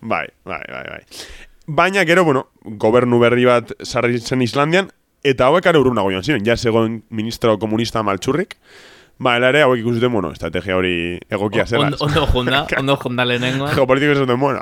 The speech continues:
Speaker 1: ah, ba. Eta berriro egin zuten apostua, oraingoan berrehun mila nautikotan esartzeko.
Speaker 2: Jode, bada, eh? Bada.
Speaker 1: Britainiakoek berriro bidali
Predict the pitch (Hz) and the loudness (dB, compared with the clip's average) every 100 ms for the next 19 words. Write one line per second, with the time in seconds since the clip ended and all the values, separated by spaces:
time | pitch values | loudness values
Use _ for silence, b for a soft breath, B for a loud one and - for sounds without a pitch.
0 | - 165 131 127 98 - B B B _ | -4 -2 -2 -2 -6 -10 B B B _
1 | 131 131 123 135 139 135 139 123 135 - | -2 2 2 2 2 0 0 0 -2 -2
2 | 160 160 104 87 85 - - _ 113 127 | 2 2 2 -2 -6 -10 -16 _ -2 0
3 | 135 165 127 127 127 143 131 127 123 156 | 0 -2 0 -2 0 -2 0 -2 -2 -2
4 | - 104 110 120 110 117 131 - - 98 | -4 -8 -6 -4 -2 -2 -4 -8 -12 -12
5 | - 107 92 104 107 110 110 113 107 117 | -12 -20 -14 -10 -6 -4 -4 -6 -8 -12
6 | - 113 131 131 156 151 151 127 110 117 | -14 -4 -2 0 0 2 0 0 -2 -2
7 | 95 87 | -4 -6